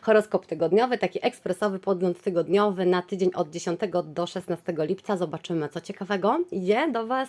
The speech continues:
na co zwrócić szczególną uwagę, na co uważać. I tryb przyspieszony, tryb wakacyjny, czyli ten ekspresowy podgląd tygodniowy u Winajki w okresie wakacyjnym jest jeszcze bardziej ekspresowy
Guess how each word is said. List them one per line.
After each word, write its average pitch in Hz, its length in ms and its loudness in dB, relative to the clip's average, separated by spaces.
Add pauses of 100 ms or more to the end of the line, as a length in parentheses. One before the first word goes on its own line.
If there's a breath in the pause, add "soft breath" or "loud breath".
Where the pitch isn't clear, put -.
na 311 120 2
co 254 140 0
zwrócić 220 300 -4
szczególną 208 400 2
uwagę, 202 440 -4
na 170 260 0
co - 160 -8
uważać. 208 500 2 (460 loud breath)
I 277 140 0
tryb - 280 0
przyspieszony, 226 680 2
tryb 208 240 -2
wakacyjny, 190 760 2
czyli 185 340 2 (260 loud breath)
ten 185 240 4
ekspresowy 196 1000 2
podgląd 214 460 2
tygodniowy 190 600 0
u 165 100 -6
Winajki 165 520 -4 (240 loud breath)
w 165 140 -2
okresie 180 320 -4
wakacyjnym 156 560 -4
jest - 240 -8
jeszcze 180 300 2
bardziej 139 260 -6
ekspresowy 147 560 -10